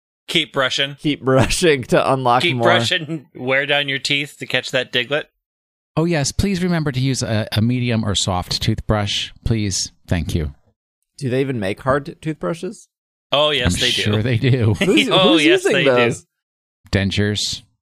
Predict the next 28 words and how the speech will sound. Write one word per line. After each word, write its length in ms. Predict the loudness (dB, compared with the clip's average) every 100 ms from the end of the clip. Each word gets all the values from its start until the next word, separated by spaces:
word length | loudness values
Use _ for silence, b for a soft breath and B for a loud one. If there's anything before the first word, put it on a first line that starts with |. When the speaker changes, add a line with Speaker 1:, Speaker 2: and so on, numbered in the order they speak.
| _ -8
Speaker 1:
Yeah. 400 | -2 -2 -2 -8 _ _ _ _
Speaker 2:
Switching 400 | -4 -2 0 -2
from 200 | -2 -2
medium 360 | -2 -2 -2 -2
to 40 |
soft 400 | -2 2 2 2
was 120 | -4
probably 280 | -2 0 0
the 100 | 0
best 260 | 0 0 -2 _ _ _ -6
life 400 | 0 0 0 -2
decision 400 | -2 -2 -4 -4
I've 140 | -2
made 200 | 0 -2
in 80 | -2
the 60 |
last 240 | -2 -4 0
five 260 | 0 2
years. 360 | 0 -2 -4 -10 _
Speaker 1:
From 680 | -18 -16 -8 -2 -2 -4 -4
medium 480 | -4 -2 -4 -4 -6
to 200 | -6 -4
soft? 560 | -2 -2 -2 -4 -12 -2
Speaker 2:
From 320 | 2 2 0
medium 380 | -2 -2 -2 -4
to 200 | -4 -6
soft. 480 | -4 -6 -8 -14 -20 _ _
Speaker 1:
Okay. 380 | -4 -4 -6 -10